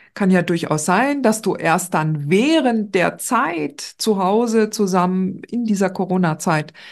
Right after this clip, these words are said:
dass du da erst, dass dir da klar geworden ist, was das für ein Typ ist. Ja, gut möglich. Aber falls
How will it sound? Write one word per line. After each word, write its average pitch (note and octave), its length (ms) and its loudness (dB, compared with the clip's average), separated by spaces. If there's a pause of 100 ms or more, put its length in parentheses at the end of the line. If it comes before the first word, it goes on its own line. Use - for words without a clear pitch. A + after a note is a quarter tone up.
(360)
dass F3 340 2
du E3 220 -2
da E3 440 2
erst, - 520 -4
dass F3 160 -4
dir F3 140 -2
da D3 120 -2
klar - 520 0
geworden C#3+ 320 0
ist, - 160 -10
was C#3 120 -6
das C#3+ 180 -10
für - 100 -12
ein F#3+ 100 -14
Typ - 220 -4
ist. - 400 -12
Ja, E3 180 -2
gut A3 260 -4
möglich. F#3 440 -6 (580)
Aber F#3 480 2 (760)
falls C#4+ 960 -2